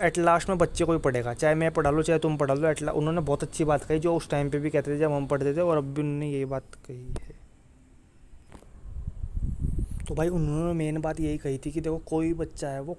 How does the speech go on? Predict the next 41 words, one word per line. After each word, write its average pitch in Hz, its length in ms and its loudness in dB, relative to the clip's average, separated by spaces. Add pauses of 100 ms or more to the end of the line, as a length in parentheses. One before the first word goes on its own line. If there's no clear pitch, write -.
खुद 139 180 -4
ही 175 100 2
पढ़ेगा, 135 440 -2 (520)
चाहे 147 220 -2
उन, 156 420 -6 (120)
चाहे 160 180 0
मैं 151 200 0
पढ़ा 147 240 0
लूँ 165 340 -2
या 156 140 -4
तुम 160 200 -2
पढ़ा 139 200 0
लो, 156 200 -4 (340)
पढ़ाने 139 260 -4
से 170 100 -6
कुछ - 220 -6
नहीं 160 100 -2
होता। 160 280 -4 (460)
टीचर 165 280 0
का 175 100 0
सिर्फ 175 120 -2
एक 175 180 0
दस 160 180 2
परसेंट 170 380 0
हाथ 143 80 -2
होता 143 200 -4
है 156 40 -2
किसी 160 260 -2
बच्चे 156 320 -2
का 170 180 -2 (440)
एग्जाम 160 340 2
निकालने 143 480 0
में, 170 100 -4
otherwise 160 380 0
नाइंटी 156 380 0
परसेंट 165 340 -2
मेहनत 147 280 -2 (100)
उसी 170 220 0
की 156 100 0
होती 127 340 -6
है। 117 140 -8